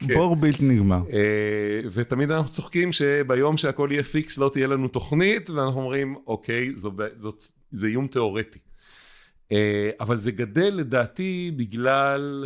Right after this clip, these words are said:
Speaker 1: הגידול במודעות, בגלל הגידול בצי-, ה-, העלייה ברף הציפיות של האנשים, שהוא לגיטימי, כי אנחנו כל הזמן רוצים שירות... ויותר ויותר טוב ומימוש זכויות, ואנחנו יותר מודעים לזכויות שלנו,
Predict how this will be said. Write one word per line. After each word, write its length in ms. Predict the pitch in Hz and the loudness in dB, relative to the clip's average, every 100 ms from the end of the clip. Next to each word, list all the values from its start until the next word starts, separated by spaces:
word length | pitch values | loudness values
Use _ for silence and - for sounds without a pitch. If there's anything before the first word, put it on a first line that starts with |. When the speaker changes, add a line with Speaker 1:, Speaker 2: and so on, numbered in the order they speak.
| 120 | -8
Speaker 1:
הגידול 680 | 113 104 101 110 113 113 104 | -8 -8 -8 -4 -4 -4 -4
במודעות, 1000 | 101 95 92 87 90 127 135 135 131 104 | -4 -4 -6 -6 -4 -2 -2 -4 -8 -10
בגלל 340 | 101 113 147 | -8 -4 -6
הגידול 300 | 147 143 160 | -6 -8 -8
בצי-, 280 | 160 - 165 | -8 -10 -4
ה-, 60 | 127 | -2
העלייה 960 | 127 127 123 123 127 127 120 117 139 | -2 -4 -6 -4 -4 -6 -6 -2 -2
ברף 300 | 151 147 151 | -2 -4 -6
הציפיות 580 | 160 170 - 185 208 143 | -10 -14 -8 -6 -6 -6
של 180 | - 107 | -6 -2
האנשים, 520 | 98 95 - 104 92 | -2 -4 -8 -8 -10
שהוא 200 | - 107 | -8 -8
לגיטימי, 640 | 101 101 - 196 147 101 - _ _ _ | -8 -10 -4 -2 0 -2 -8 _ _ _
כי 100 | 117 | -2
אנחנו 260 | 110 110 | -2 -10
כל 160 | - 147 | -6 -4
הזמן 240 | 139 139 | -2 -6
רוצים 480 | 135 131 - 107 104 | -8 -10 -8 -6 -6
שירות... 600 | - 110 104 123 123 _ _ _ _ _ | -8 -8 -6 -8 -8 _ _ _ _ _
ויותר 680 | 92 98 117 113 117 107 123 120 | -12 -4 -2 -2 -8 -6 -6 -6
ויותר 220 | 117 110 | -8 -8
טוב 200 | 113 107 | -8 -8
ומימוש 400 | 107 107 117 120 | -8 -6 -8 -10
זכויות, 480 | - 131 110 107 110 | -8 -4 -2 -2 -4
ואנחנו 260 | 95 - | -10 -10
יותר 160 | 101 117 | -10 -8
מודעים 320 | 127 123 123 | -8 -8 -10
לזכויות 340 | 117 - 110 - | -12 -8 -10 -8
שלנו, 280 | 113 107 | -8 -8